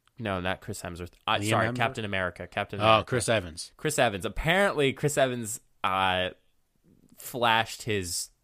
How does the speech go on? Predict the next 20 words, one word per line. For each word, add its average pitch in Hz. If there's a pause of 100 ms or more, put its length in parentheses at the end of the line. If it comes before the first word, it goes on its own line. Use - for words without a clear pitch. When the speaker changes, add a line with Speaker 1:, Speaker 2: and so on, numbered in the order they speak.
(720)
Speaker 1:
ding 101
Speaker 2:
Thing. -
Speaker 1:
dong. 85 (320)
Speaker 2:
Okay. 98 (180)
Speaker 1:
Uh, 95 (360)
<laughs> -
and 175
he's 151
like, 127
"I 131
can't 185
sh-, -
C -
B 254
S 233
has 196
told 190
me 147
I 131
can't 170